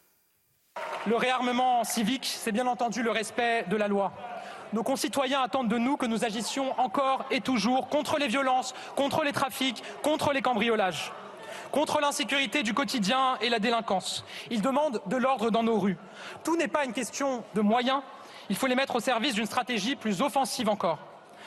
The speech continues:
Comme l'a dit le président de la République, nous allons doubler la présence policière dans les rues d'ici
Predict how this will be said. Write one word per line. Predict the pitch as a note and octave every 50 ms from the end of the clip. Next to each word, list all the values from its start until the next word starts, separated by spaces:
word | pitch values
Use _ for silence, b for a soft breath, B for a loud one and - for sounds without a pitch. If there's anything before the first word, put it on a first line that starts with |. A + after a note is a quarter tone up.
| B B B
Comme | B B3 B3+
l'a | C4+ B3+
dit | G3 A3+ C#4+
le | B3+ G3+
président | - B3 G3+ G#3+ B3 B3
de | A#3
la | G#3+
République, | G#3 G3 - - G3 G#3+ C4 C#4+ - - - B B B B B B B B B B B
nous | A3+ B3 A3+
allons | B3+ A#3+ B3 B3
doubler | A3 A3+ G3 A#3 B3
la | A#3 G#3
présence | - A#3 G#3+ A3+ A3 G#3+
policière | - A#3 A3 G#3 - - B3+ A#3 A3+
dans | G#3 G3+
les | G3+ G#3
rues | F#3+ A3+ A#3 G#3+
d'ici | E3+ F#3 F#3 - - A3 A3 G#3+ G#3